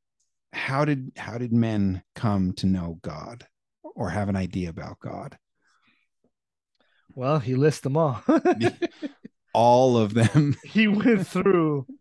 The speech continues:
Speaker 2: from Genesis to the beginning to all, like, down his lineage, the, like, to Christ, to Moses. Like, it just went through, it's so much information that is, I don't know where to even to talk about in this one.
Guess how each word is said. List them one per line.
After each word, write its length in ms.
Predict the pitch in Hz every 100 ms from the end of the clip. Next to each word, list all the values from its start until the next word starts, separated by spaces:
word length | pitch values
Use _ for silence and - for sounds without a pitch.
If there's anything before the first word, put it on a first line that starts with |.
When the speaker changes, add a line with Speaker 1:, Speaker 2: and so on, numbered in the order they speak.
| _ - - _
Speaker 2:
from 260 | 165 156 147
Genesis 720 | 156 165 170 156 147 123 -
to 80 | 143
the 60 |
beginning 560 | 139 131 131 147 135 117
to 220 | - 139 _
all, 340 | 156 147 143 147
like, 260 | 151 127 123 _ 139
down 480 | 139 147 160 165 139
his 300 | 127 - 131
lineage, 640 | 147 151 135 117 107 - 123
the, 180 | 120 127
like, 360 | 127 117 104 _ _ _ _ _ _ _ -
to 100 | 113
Christ, 560 | - 160 151 147 127
to 160 | 120 117 117 _
Moses. 460 | 113 143 151 135 131
Like, 180 | 120 -
it 100 | 139
just 220 | 156 -
went 140 | 135
through, 100 | 190
it's 80 | 151
so 280 | - - 185
much 380 | 151 135 156 - 151
information 800 | 139 127 113 127 - 139 113 - _ _ _ _ _ _
that 140 | 156
is, 200 | 147 143 -
I 100 | 156
don't 140 | 160 175
know 120 | 175
where 160 | 160
to 120 | 156 156
even 240 | 139 123
to 100 | 107
talk 440 | - - 120 147 -
about 300 | 107 101 101
in 60 | 104
this 220 | 104 -
one. 360 | 107 101 98